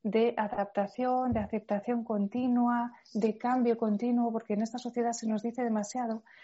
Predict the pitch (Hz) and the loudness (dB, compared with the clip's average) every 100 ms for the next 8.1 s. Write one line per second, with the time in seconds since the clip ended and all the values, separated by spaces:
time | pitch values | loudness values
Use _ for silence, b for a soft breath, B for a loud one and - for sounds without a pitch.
0 | B B 220 208 214 240 240 214 220 208 | B B -2 0 2 0 -2 -2 2 2
1 | 214 233 226 202 - 214 202 - - _ | 2 -2 -2 -4 -4 -6 -6 -10 -14 _
2 | _ _ _ _ _ - 202 196 214 214 | _ _ _ _ _ -4 0 0 0 -4
3 | 202 220 233 226 233 240 247 220 240 240 | -4 0 0 2 2 0 -2 0 0 0
4 | 220 190 185 196 - _ _ _ _ _ | 0 0 0 -2 -4 _ _ _ _ _
5 | - 190 269 302 - 196 185 - 196 196 | -6 -2 -2 -4 -4 -2 -2 -2 -2 0
6 | - 208 196 208 220 180 214 202 175 190 | -2 -2 0 2 2 4 2 2 -4 -2
7 | 190 190 254 233 196 208 233 220 202 226 | 0 0 0 -2 -2 0 2 2 2 0
8 | 185 | -2